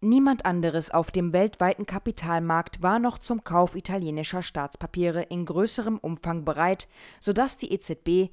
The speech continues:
die Bank von Italien fungiert nur als ausführendes Organ der E Z B,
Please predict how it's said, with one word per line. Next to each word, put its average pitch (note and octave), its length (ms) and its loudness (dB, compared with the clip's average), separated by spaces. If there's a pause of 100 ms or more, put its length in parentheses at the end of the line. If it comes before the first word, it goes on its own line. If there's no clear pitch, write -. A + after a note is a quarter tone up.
(360)
die E3 120 -6
Bank D3 260 -2
von D#3+ 160 -6
Italien F#3 480 0
fungiert F3+ 480 -2
nur G#3 240 2
als F#3+ 240 -2
ausführendes D3+ 720 -4
Organ E3+ 380 0
der D#3 120 -4
E C#3 120 -6
Z - 200 -8
B, E3 220 -2